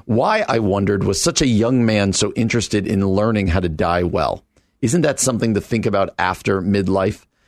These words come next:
Few healthy and athletic forty-one-year-olds are as prepared for their death as Rob was. Few are so aware of their own mortality, their short time on earth, and the opportunity to seize our brief, um,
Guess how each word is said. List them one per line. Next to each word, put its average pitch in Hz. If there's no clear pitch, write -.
Few 170
healthy 135
and 120
athletic 113
forty-one-year-olds 104
are 101
as 95
prepared 147
for 127
their 120
death 92
as 82
Rob 92
was. 57
Few 165
are 135
so 135
aware 120
of 107
their 104
own 113
mortality, 85
their 104
short 135
time 117
on 120
earth, 90
and 98
the 98
opportunity 104
to 120
seize 117
our 107
brief, 107
um, 101